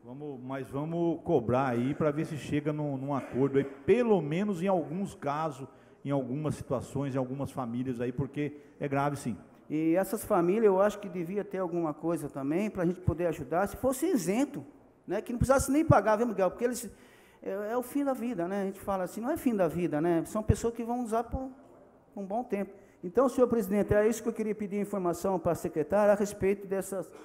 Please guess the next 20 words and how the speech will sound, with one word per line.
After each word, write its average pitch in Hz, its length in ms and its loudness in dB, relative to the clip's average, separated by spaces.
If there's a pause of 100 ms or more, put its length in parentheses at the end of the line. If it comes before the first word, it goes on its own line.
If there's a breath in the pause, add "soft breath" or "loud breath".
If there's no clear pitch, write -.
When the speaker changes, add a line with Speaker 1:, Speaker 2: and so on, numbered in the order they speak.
(640 loud breath)
Speaker 2:
pessoas 196 400 2
que 175 340 2 (460)
tem 226 140 0
que 240 100 -6
fazer 208 260 4
alguma 190 240 -2
coisa 180 260 -4
de 160 140 -8
bom 170 240 2
pra 175 100 0
essas 160 160 -4
pessoas, 170 380 0
essas 180 180 2
pessoas 170 400 0
merecem, 175 540 2
era 185 140 2
só 180 200 -4
isso 160 180 -6
então, 135 200 -6
senhor. - 180 -16